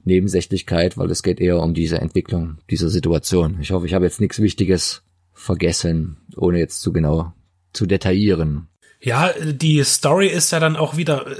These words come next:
Speaker 2: nicht untergeordnet, aber es geht ja auch viel um Stimmung und Atmosphäre in, äh, bei so einem Krimi. Und,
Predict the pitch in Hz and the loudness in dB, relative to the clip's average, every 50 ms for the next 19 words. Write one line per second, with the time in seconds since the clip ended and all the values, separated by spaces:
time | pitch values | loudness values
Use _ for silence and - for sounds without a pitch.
0 | - - - - - - - 156 143 117 113 117 131 131 - - 175 170 - 151 | -10 -12 -12 -14 -16 -8 -2 0 0 2 2 2 0 0 0 0 0 2 2 0
1 | 131 - 135 117 120 123 127 - 123 113 123 123 131 - - - 139 139 151 117 | -2 -2 -4 -2 -2 -2 -2 -2 -4 -4 -2 -2 -2 -2 -2 -2 -2 -2 -2 -4
2 | 127 - - 147 135 127 - - - 190 185 180 160 147 139 135 127 - 135 127 | -4 -2 0 2 2 2 0 0 0 2 2 2 2 2 2 0 0 -2 -2 -4
3 | - - - 135 135 143 143 120 110 101 95 - _ _ - - - - 127 117 | -2 -2 0 0 2 2 0 0 -2 -6 -8 -12 _ _ -20 -12 -6 -4 -2 -2
4 | 113 113 113 131 127 123 120 - 123 123 123 113 - 127 120 117 107 - - - | -2 -2 -4 -4 -6 -6 -4 -2 0 0 0 0 0 0 0 -2 -2 -2 0 2
5 | 135 131 135 143 160 190 220 233 226 160 131 - - - 131 127 123 123 123 123 | 4 4 4 4 4 2 2 0 -2 -4 -8 -12 -8 -6 -4 -2 -2 0 0 0
6 | 123 123 120 | -2 -2 -4